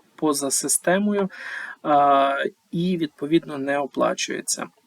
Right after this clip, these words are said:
До цієї роботи в першу чергу відноситься передопераційне консультування лікаря-анестезіолога, а, яке ніде не відмічається в електронній системі, відповідно, за яке заклад не отримує гроші.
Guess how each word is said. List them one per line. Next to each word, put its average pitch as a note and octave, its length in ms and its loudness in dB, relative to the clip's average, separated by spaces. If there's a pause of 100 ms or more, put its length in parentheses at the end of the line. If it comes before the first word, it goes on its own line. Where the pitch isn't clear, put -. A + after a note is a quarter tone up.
(100)
До D3 260 -2
цієї E3+ 380 4
роботи D#3 380 2
в C#3 60 -6
першу D3 340 -2
чергу C#3+ 360 -4
відноситься C#3+ 640 -6 (1080)
передопераційне C#3 840 -2
консультування F#3 760 -2
лікаря-анестезіолога, E3 1200 -4 (500)
а, C#3 280 -2
яке C#3+ 500 -2
ніде D3 640 -2
не C#3 260 -6
відмічається E3+ 960 0
в E3 80 0
електронній E3 560 -2
системі, D3+ 540 -2
відповідно, D3 580 -6
за C#3 160 -6
яке C3 280 -4
заклад C#3 420 -2
не C3+ 100 -10
отримує C#3+ 480 -6
гроші. - 400 -8